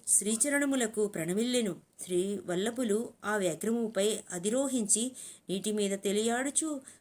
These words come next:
కురుపురమునకు చేరిరి. అందరూ ఆశ్చర్యచకితులై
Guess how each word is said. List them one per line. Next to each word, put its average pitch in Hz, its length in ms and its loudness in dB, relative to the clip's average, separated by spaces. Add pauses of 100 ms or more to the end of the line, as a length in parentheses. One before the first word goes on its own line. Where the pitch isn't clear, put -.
(120)
కురుపురమునకు 190 840 0
చేరిరి. 185 540 0 (380)
అందరూ 175 440 -2
ఆశ్చర్యచకితులై 202 1080 -2